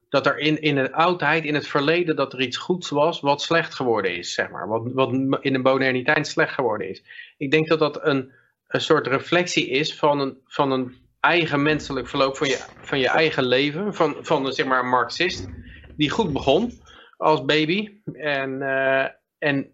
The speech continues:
ergens door een heel indoctrinatiesysteem, want er is een enorme berg indoctrinatie nodig om een, om een goed, een goed mens, een goed begin, tot een enorme slechterik te bouwen.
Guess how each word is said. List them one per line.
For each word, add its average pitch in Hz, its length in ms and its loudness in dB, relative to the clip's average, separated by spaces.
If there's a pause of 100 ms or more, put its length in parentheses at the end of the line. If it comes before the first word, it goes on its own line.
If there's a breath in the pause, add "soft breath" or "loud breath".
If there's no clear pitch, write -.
(120)
ergens 135 480 2
door 131 460 2
een 123 60 -4
heel 147 140 2
indoctrinatiesysteem, 143 1200 0
want 156 160 0
er 160 80 2
is 190 100 0
een 175 80 0
enorme 180 320 2
berg 151 180 0
indoctrinatie 170 800 0
nodig 151 420 0
om 165 220 0
een, 139 300 0 (360 loud breath)
om 151 240 4
een 131 120 2
goed, 180 260 -2 (240)
een 143 100 -6
goed 180 240 2
mens, 170 320 2
een 147 120 0
goed 175 180 -2
begin, 180 360 0
tot 180 180 0
een 160 140 -4
enorme 165 1080 2
slechterik 131 500 -2
te - 80 -6
bouwen. 95 400 2